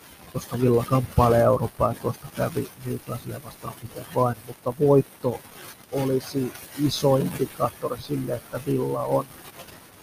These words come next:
tosissaan <clears throat> hamuamassa Eurooppa-liigapaikoille ja pelaamaan Eurooppa-liigaa ensi kaudella, koska olisi iso statement tämä voitto, koska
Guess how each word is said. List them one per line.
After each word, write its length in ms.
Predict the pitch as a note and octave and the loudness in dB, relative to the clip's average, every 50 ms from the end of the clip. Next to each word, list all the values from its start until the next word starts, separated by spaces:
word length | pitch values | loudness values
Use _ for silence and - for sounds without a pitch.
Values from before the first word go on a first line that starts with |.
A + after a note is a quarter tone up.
| - - - - | -20 -20 0 4
tosissaan 880 | - E3+ E3 E3 - F3 C#3+ B2+ - - - C3+ B2 B2 A#2+ B2 A#2 A2 - - - - - - - - | 6 6 8 8 8 6 6 6 4 2 4 6 6 8 6 4 2 -2 -8 -16 -18 -20 -4 0 2 2
<clears throat> 60 | F3 C#3 B2 A2 - - - - | 4 2 0 -2 -4 -8 -12 -8
hamuamassa 880 | - A#2+ B2 C3+ C3+ C3+ C3+ B2+ C3+ C3 B2+ C3 A#2+ - - - B2+ B2+ | 0 4 6 8 8 8 8 8 6 6 2 0 -2 -2 0 4 6 8
Eurooppa-liigapaikoille 1900 | C#3 C#3+ C3+ B2 B2 A#2+ A#2 - - - B2 B2 B2 B2 - - - - A2+ - - - - - - C3+ B2+ B2 A#2 - - - B2+ B2 B2+ B2 B2 A#2 D#3+ | 10 10 10 8 6 4 4 2 -4 -6 -4 -2 -2 -2 -2 -4 -6 -8 -10 -12 -12 -16 -4 2 4 6 6 6 4 2 -2 -8 -8 -6 -4 -4 -6 -6 -8
ja 60 | - - - | -12 -6 -2
pelaamaan 500 | - B2+ B2 B2 B2 A#2 A#2 A#2 A#2 C3 | 0 2 2 2 0 0 -2 -2 2 4
Eurooppa-liigaa 880 | C3+ C3 B2+ - A#2+ A#2 - - - - - - - - - A#2+ A#2 A2+ | 6 6 6 6 4 0 -2 -6 -10 -8 -8 -8 -8 -8 -6 -6 -2 0
ensi 320 | C3 C3+ C3 B2 - B2 - - B2 B2 F#3+ F#3 F#3+ G3 G3+ G3+ F#3+ - - - - - - - - - - - - - - - - - - - | 0 0 0 0 -4 -8 -8 -6 -6 -6 -6 -8 -10 -10 -10 -12 -14 -16 -16 -18 -18 -18 -18 -18 -20 -20 -20 -20 -20 -20 -20 -20 -20 -20 -2 4
kaudella, 600 | - C3 B2 B2+ A#2+ B2 B2 A#2+ C3+ - - - - - - - - - | 6 6 8 6 6 4 4 2 2 0 -2 -4 -8 -10 -16 -14 -10 -8
koska 420 | B2 A2+ - - - - A2+ - - - - - - - - - - - - - - - - - - - - - - - _ - - - - - - | -6 -6 -8 -6 -4 -4 -4 -4 -6 -14 -20 -20 -20 -20 -20 -20 -20 -20 -20 -20 -20 -20 -20 -20 -20 -20 -20 -20 -20 -20 _ -20 -20 -20 -20 -8 0
olisi 420 | - A#2 C3+ C3+ C3+ - C#3+ C#3 D3 | 4 6 6 6 6 4 4 2 4
iso 200 | C#3+ - C3+ C3 | 4 2 0 0
statement 600 | - - C#3+ C3+ C3 A#2+ - - A#2+ B2 A#2+ - - | 0 0 2 2 2 2 -2 -4 -8 -12 -12 -10 -8
tämä 220 | - B2 A#2+ A#2+ A2+ A2+ | -6 -4 -4 -4 -2 2
voitto, 360 | B2 B2 B2 A#2+ - - A#2 | 2 2 2 0 -2 -8 -10
koska 300 | - A2+ - - - - | -10 -12 -16 -16 -18 -16